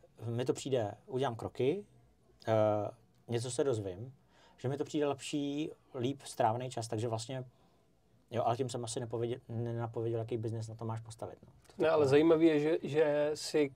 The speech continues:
Speaker 2: kopíroval víceméně investiční rady takových těch <clears throat> lidí jako Warren Buffett. Že když lidi nevědí, do čeho investovat, tak buď to dejte do nějakého S and P five hundred,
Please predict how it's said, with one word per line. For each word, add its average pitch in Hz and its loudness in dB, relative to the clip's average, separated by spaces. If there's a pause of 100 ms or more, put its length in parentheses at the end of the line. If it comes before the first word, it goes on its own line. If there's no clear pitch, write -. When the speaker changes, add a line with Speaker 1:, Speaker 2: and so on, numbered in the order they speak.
Speaker 2:
kopíroval 143 4
víceméně 143 0
investiční 147 0
rady 139 4
takových 131 -2
těch - -6 (200)
<clears throat> 160 6
lidí 165 6
jako 170 12
Warren 180 12
Buffett. 175 2 (880)
Že 151 6 (400)
když 160 6
lidi 170 12
nevědí, 165 12
do 156 6
čeho 170 4
investovat, 143 2 (280)
tak 147 -2
buď 135 0
to 160 6
dejte 147 8
do 139 2
nějakého 139 2
S 135 -2
and 143 0
P 143 -6
five 139 2
hundred, 131 2